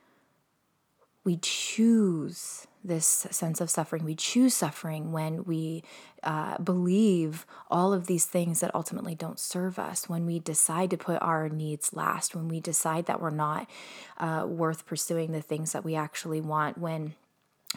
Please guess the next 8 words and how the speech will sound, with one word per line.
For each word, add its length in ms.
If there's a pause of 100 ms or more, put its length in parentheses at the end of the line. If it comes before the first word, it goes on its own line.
we 160
decide 500
that 400
these 240
things 400
that 140 (100)
we 180
desire 520